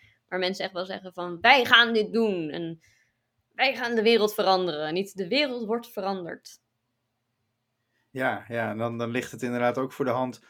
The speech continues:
Speaker 2: Dan is, is ook wel eens interessant inderdaad om, om dan te vergelijken, om dan even te turven van, eh, wa-, wat zegt iemand in een, eh, campagnespeech en, en, eh, hoe actief is een campagnespeech en hoe passief is een, eh,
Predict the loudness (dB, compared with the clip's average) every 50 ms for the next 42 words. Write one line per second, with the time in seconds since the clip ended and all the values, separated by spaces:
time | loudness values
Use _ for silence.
0 | -20 -20 -20 _ _ _ _ _ _ -12 -10 -10 -10 -10 -14 -16 -16 -14 -14 -12
1 | -10 -6 -6 -6 -4 -2 -2 -2 -2 -4 -6 -8 -8 -8 -6 -6 -4 -4 -4 -6
2 | -6 -4 -4 -4 -4 -4 -8 -8 -6 -6 -6 -8 -8 -6 -6 -6 -6 -6 -10 -8
3 | -6 -6 -6 -4 -4 -4 -2 -2 -2 -4 -6 -6 -6 -4 -4 -4 -6 -8 -10 -12
4 | -14 -10 -6 -4 -4 -4 -4 -6 -10 -10 -8 -4 -4 -4 -4 -6 -12 -18 _ -20
5 | _ _ _ _ _ _ -12 -8 -4 -4 -2 -2 -2 -4 -6 -6 -4 -2 -2 -2
6 | -2 -2 -4 -4 -4 -4 -6 -4 -4 -4 -4 -4 -6 -8 -6 -6 -4 -4 -4 -2
7 | -2 -2 -2 -2 -2 -4 -4 -2 0 0 0 0 0 -2 -2 -4 -4 -6 -8 -4
8 | -4 -4 -4 -6 -12 -12 -12 -8 -6 -4 -4 -4 -6 -8 -8 -6 -6 -6 -6 -8
9 | -10 -8 -6 -4 -2 -2 -2 -4 -6 _ -20 -20 _ _ _ _ _ 0 2 4
10 | 4 2 0 -2 -4 -4 -4 -4 -6 -6 -4 -4 -4 0 0 0 2 2 0 -2
11 | -2 -4 -4 -4 -4 -4 -8 -8 -6 -6 -4 -4 -4 -6 -6 -2 0 0 0 0
12 | -2 -4 -4 -4 -4 -6 -4 -4 -4 -4 -4 -6 -4 -4 -4 -2 -2 -2 -2